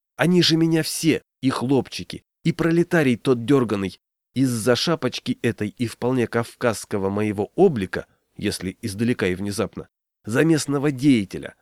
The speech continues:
за рыбоохранника какого-нибудь приняли, который сам лопает в три горла, жиреет, А над другими, у кого всей радости-то раз в неделю с удочками посидеть,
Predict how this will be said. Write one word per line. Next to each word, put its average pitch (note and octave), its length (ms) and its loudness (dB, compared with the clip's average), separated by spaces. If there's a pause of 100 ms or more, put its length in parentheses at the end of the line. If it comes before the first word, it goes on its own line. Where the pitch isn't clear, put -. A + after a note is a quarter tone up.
за A2+ 200 -2
рыбоохранника D3+ 1080 0
какого-нибудь G#2+ 720 -2
приняли, G#2+ 500 -2 (280)
который D3 380 2
сам C3 320 2
лопает G#2+ 420 0
в - 100 -16
три A#2 200 -2
горла, B2+ 460 4 (140)
жиреет, A2 680 -2 (380)
А B2 100 2
над A2 300 0
другими, C#3+ 640 2
у G#2+ 80 -4
кого B2 240 0
всей B2+ 240 -2
радости-то G#2 600 -2 (140)
раз A#2 360 -2
в F#2+ 120 -6
неделю B2 380 2
с - 140 -8
удочками G#2 440 -2
посидеть, G#2 540 -6